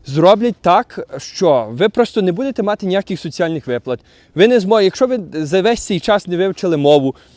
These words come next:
вони вже починають, е, імплементувати різні такі закони, що, наприклад, без мови ви не зможете знайти роботу, також ви не зможете отримати ніякі виплати,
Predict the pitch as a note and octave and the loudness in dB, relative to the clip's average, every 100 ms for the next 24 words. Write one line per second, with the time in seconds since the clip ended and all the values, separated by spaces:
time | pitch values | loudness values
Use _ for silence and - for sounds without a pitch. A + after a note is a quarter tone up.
0 | _ _ F3 A3+ B3 A#3 A#3 - G#3+ A#3 | _ _ 0 2 2 0 -2 -4 -2 0
1 | A3 D3 D#3+ D#3+ F3+ F#3 G3+ G3 G3 D#3 | -2 -2 -2 -2 0 -2 0 0 0 0
2 | A3 B3+ G#3 G3 G#3+ G#3+ F#3+ - G#3 - | 0 2 0 -2 -2 -4 -4 -2 -2 -2
3 | - _ D3+ F#3+ - A#3+ A#3 F3 F#3 F3+ | -20 _ 2 2 4 4 4 0 -4 -4
4 | - G3+ F#3+ D3 C#3+ E3+ F3 B3 A#3 G3 | -4 -2 -2 -2 0 0 4 4 4 4
5 | F3+ F3+ D3+ F#3 G3 F3+ D#3+ E3 F3 C#3+ | 2 0 -2 -2 -2 -2 -4 -2 2 2
6 | B2+ E3+ - D3 _ _ _ _ F3+ E3+ | 4 2 2 -8 _ _ _ _ -4 2
7 | A3+ G3 A3 G#3+ F3 A#3 G#3+ G#3+ G3 E3 | 2 4 2 2 0 0 2 2 2 4
8 | G#3 G3+ F#3+ F#3 F#3+ - C#3 D#3+ - E3 | 0 0 -2 -4 -4 -6 0 2 2 -2
9 | - D#3 | 0 -2